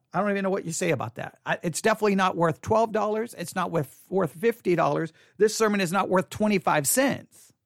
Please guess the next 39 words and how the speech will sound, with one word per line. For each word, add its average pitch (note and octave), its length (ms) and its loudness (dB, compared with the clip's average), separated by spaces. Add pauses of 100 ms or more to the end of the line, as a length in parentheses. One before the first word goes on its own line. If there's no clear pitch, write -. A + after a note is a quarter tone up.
(1400)
But C3 140 -6
there's C#4 280 4
the C4+ 80 4
world E3 600 2
of - 140 -6
pastors G3+ 580 2
buying F3 580 2
their D3 400 0
sermons. A#2+ 540 -6 (340)
We'll G#3 120 4
do C#4 120 4
some C4 160 0
more B3 160 2
work B3+ 260 2
on F3 140 0
this E3 160 -4
subject, F#3 540 0 (400)
and, D3+ 280 -2
uh, D#3 260 2
we'll F#3+ 120 0
see A#3 140 0
where G#3 120 4
this F#3+ 180 2
goes. F#3+ 280 4
We E3 120 0
may F3 120 0
review E3+ 360 -2
some F#3+ 180 0
more A3 160 2
sermons. A3 380 0 (200)
I'm G3+ 120 2
assuming C#4+ 360 0
this G3+ 160 0
pastor, G3+ 420 0
since F#3 200 -8
he's F#3 120 -12
preaching G3 320 -6
the D#3+ 80 -8
series, A#3+ 360 -2